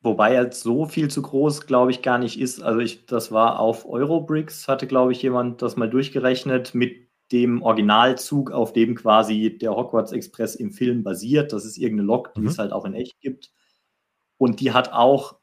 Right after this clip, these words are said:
Speaker 1: Räder, die eins achtzig Durchmesser haben.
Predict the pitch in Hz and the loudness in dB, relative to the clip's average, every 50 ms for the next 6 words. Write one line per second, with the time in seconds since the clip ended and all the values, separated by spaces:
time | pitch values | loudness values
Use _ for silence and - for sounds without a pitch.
0 | _ - - 110 110 117 131 135 131 135 135 135 131 127 127 - 127 123 123 123 | _ -8 -4 0 2 2 4 4 4 6 6 8 6 6 2 0 -2 0 2 4
1 | 123 123 123 - - 110 113 120 113 - - - 127 - - - - - 98 - | 4 2 2 2 2 2 2 0 -2 -2 -2 -2 -2 -2 -4 -8 -8 -6 -6 -6
2 | - - 117 117 117 113 101 92 - 98 90 82 87 87 82 78 | -4 -4 -4 -4 -2 -4 -6 -8 -8 -10 -12 -10 -10 -12 -12 -14